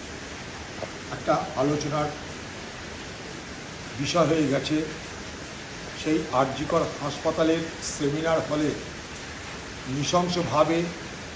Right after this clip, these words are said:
মধ্যযুগীয় বর্বরতার সাক্ষ্য রেখে আমাদেরই ঘরের মেয়ে, যে জুনিয়র ডাক্তার হিসেবে সেখানে কর্মরত ছিল,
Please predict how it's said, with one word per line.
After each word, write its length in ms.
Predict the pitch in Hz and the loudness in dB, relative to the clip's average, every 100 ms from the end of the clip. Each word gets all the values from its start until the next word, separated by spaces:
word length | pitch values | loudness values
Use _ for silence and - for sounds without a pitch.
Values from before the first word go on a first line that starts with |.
| - - - - - - - - - - - 135 | -10 -10 -10 -10 -10 -10 -10 -10 -10 -10 -8 -2
মধ্যযুগীয় 680 | 165 - 165 170 175 175 175 | -2 0 0 2 2 4 4
বর্বরতার 580 | 143 160 156 170 175 160 | 6 4 6 4 6 4
সাক্ষ্য 440 | - 147 - 143 | 2 -2 -2 -2
রেখে 340 | 139 139 170 170 - - - - - - - - - - - - - - - - - - - - 131 | -2 0 0 0 -4 -10 -10 -10 -10 -10 -10 -10 -10 -10 -10 -10 -10 -10 -10 -10 -10 -10 -10 -8 -2
আমাদেরই 500 | 147 170 180 190 - | 6 6 8 6 4
ঘরের 240 | 139 175 175 - - - 123 | 4 4 4 0 -6 -8 -4
মেয়ে, 280 | 151 156 160 - - - - - - - - - - - - | 2 2 2 -2 -8 -10 -10 -10 -10 -10 -10 -10 -10 -10 0
যে 120 | 170 | 2
জুনিয়র 480 | 165 - 165 180 196 190 | 2 2 2 4 4 6
ডাক্তার 320 | 170 160 196 | 4 4 4
হিসেবে 280 | 190 185 180 | 4 4 2
সেখানে 260 | 170 170 170 - | 2 0 0 4
কর্মরত 480 | 160 160 180 175 165 - | 4 4 2 2 0 0
ছিল, 240 | 143 160 | 0 0